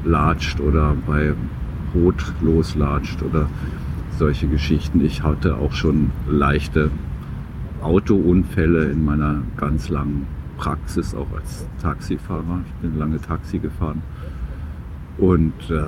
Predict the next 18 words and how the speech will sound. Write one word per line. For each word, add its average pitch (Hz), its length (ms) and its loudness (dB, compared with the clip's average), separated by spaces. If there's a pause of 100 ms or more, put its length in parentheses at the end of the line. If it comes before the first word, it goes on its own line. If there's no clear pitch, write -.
(240)
das - 320 -2
ist - 300 -4
schon 92 520 6
einfach 85 600 -2
so, 82 580 2 (160)
dass - 260 -4
wenn 82 140 0
man 80 160 0
so 82 160 -2
viel 87 220 0
fährt, 76 340 -2 (160)
irgendwann 95 840 4
auch 90 280 -2
mal 85 260 2
die 82 160 0
Konzentration 90 1300 0 (600)
und 127 380 4
gleichzeitig 90 960 0